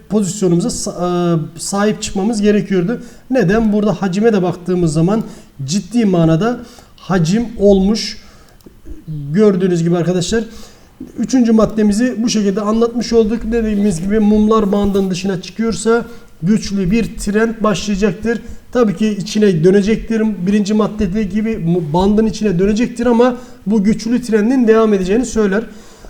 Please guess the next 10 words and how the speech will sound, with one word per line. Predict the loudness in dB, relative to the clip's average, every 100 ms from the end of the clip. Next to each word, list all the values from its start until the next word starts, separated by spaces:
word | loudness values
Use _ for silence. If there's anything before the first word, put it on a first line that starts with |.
| -4 2
En | 4 4
son | 4 6
maddemiz | 6 2 0 0 2
nedir | 0 0
arkadaşlar? | 0 0 -2 -2 -6 -10 -18 -6
Hareketli | 2 2 2 -2 -2 0
ortalama | 4 2 2 -2 0 -2
fiyatı | 0 2 2 0
yukarı | -2 -2 -4 -2
keserse | -6 -4 -4 -4 -10